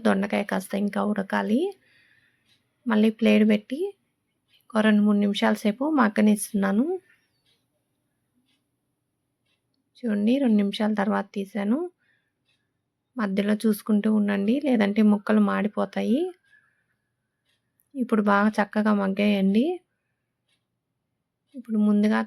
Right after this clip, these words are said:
తయారు చేసి పెట్టుకున్న ఈ కారం ఉంది కదా, ఈ పొడి ఓ రెండు మూడు స్పూన్లు వేసుకుంటున్నాను. ముక్కలకు బాగా పట్టే విధంగా బాగా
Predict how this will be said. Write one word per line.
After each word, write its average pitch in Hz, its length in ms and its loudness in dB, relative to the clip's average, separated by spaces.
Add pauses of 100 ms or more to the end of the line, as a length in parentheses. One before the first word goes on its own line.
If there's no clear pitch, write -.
(160)
తయారు 208 340 -2
చేసి 202 220 -2
పెట్టుకున్న 208 380 -4 (100)
ఈ - 100 -4
కారం 208 320 2
ఉంది 196 200 0
కదా, 202 220 -2 (840)
ఈ 220 160 -6
పొడి 208 320 0
ఓ 247 260 -4 (120)
రెండు 202 180 0
మూడు 196 280 -2
స్పూన్లు 202 400 -4
వేసుకుంటున్నాను. 196 800 -4 (1600)
ముక్కలకు 214 500 2
బాగా 202 220 4
పట్టే 208 340 -2
విధంగా 208 340 0 (120)
బాగా 196 180 2